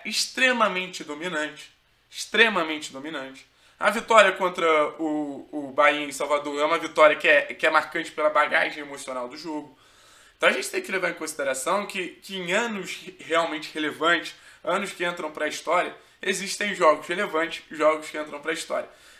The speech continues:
Então vejo, vejo o Atlético precisando ter esse nível de atuação, vejo o Atlético precisando ter esse nível de disputa, sabe? Realmente jogar o máximo possível,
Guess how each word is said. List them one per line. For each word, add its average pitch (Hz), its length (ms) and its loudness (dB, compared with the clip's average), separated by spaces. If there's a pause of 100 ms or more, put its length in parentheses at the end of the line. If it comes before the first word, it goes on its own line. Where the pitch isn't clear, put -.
Então 151 380 4
vejo, 156 640 -4
vejo 151 280 -4
o 156 40 6
Atlético 147 460 2
precisando 160 680 -4
ter 180 440 -2 (180)
esse 220 320 2
nível 185 240 -8
de 165 120 -6
atuação, 151 500 -4
vejo 160 240 -6
o 151 40 2
Atlético 156 360 -6
precisando 151 460 -6
ter 175 140 0
esse 185 220 0
nível 165 400 -8 (380)
de 180 140 -6
disputa, 170 560 -8
sabe? 151 320 2 (280)
Realmente 170 420 2
jogar 175 480 2
o 180 100 -6
máximo 196 560 2
possível, - 540 -12